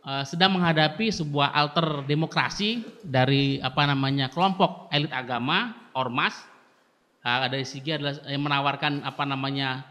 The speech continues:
tradisionalisme, kelompok tradisional, yang tentu dari segi frame dan dari segi, eh, pemikiran adalah, eh, konservatif. Nah, persis kondisinya begini ketika, apa, ketimpangan politik dan kesenjangan ekonomi itu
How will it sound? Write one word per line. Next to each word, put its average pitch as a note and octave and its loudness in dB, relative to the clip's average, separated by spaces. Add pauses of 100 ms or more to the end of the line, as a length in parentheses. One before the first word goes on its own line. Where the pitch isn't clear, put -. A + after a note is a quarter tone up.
tradisionalisme, D3+ -2
kelompok C3+ -6
tradisional, C3+ -4 (400)
yang C#3+ -10
tentu D#3 -6
dari D#3+ 0
segi D3+ -4
frame G3+ 0
dan C3+ -4
dari C#3+ -4
segi, C#3 -2
eh, - -8
pemikiran C#3 0
adalah, D3 -2 (200)
eh, A#2+ -4 (120)
konservatif. D3 -2 (320)
Nah, A2+ -8 (560)
persis A#3+ -6
kondisinya F#3 0
begini D#3 -2
ketika, G3+ 2 (960)
apa, D#3+ 0
ketimpangan G3+ 2
politik G3 2 (480)
dan D3+ 6
kesenjangan D3+ 2
ekonomi D3 2
itu A3 -4